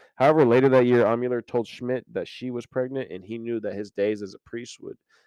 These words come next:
be over if word got out that a purportedly celibate, purportedly? Purportedly, purportedly, I've never heard of that word, purportedly celibate Catholic priest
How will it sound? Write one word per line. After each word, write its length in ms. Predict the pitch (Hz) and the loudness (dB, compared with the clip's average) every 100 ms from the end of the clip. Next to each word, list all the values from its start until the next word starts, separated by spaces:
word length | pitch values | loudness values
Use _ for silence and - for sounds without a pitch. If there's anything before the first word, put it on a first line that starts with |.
| _ | _
be 120 | 104 | -4
over 440 | 104 123 117 123 95 | 0 2 2 0 -2
if 140 | 90 | -4
word 260 | 107 117 107 | 0 0 2
got 140 | 107 | 0
out 240 | 107 104 - | 2 0 -2
that 400 | 92 95 90 82 _ _ _ _ _ 92 | -6 -6 -8 -12 _ _ _ _ _ -8
a 140 | 95 - _ _ _ _ _ _ _ _ _ _ _ _ _ _ _ - | -8 -10 _ _ _ _ _ _ _ _ _ _ _ _ _ _ _ -12
purportedly 960 | 123 - 131 147 147 143 147 147 139 _ _ _ | -12 -6 -2 -2 -2 -4 -4 -4 -6 _ _ _
celibate, 600 | - - 113 117 104 104 - - | -20 -8 -4 -2 -4 -6 -8 -20
purportedly? 600 | - - 120 170 226 320 - _ _ _ _ _ _ _ _ | -16 -12 -12 -10 -12 -14 -18 _ _ _ _ _ _ _ _
Purportedly, 1600 | - 123 131 - 107 127 127 _ _ 107 95 95 - 87 82 110 - | -4 -2 -2 -4 -6 -6 -6 _ _ -12 -10 -14 -18 -18 -18 -18 -16
purportedly, 600 | 113 - 143 107 92 90 | -12 -8 -8 -8 -12 -14
I've 80 | 107 | -12
never 180 | 107 107 | -12 -12
heard 120 | 110 | -10
of 60 | |
that 80 | 85 | -10
word, 160 | 87 90 | -10 -12
purportedly 680 | 95 - 135 110 98 98 104 - _ | -8 -2 -2 -2 -6 -8 -10 -18 _
celibate 500 | - 139 131 107 95 | -2 2 4 2 -4
Catholic 400 | 120 120 - 104 | -2 -2 -2 -8
priest 460 | - 107 98 - | -12 -8 -8 -10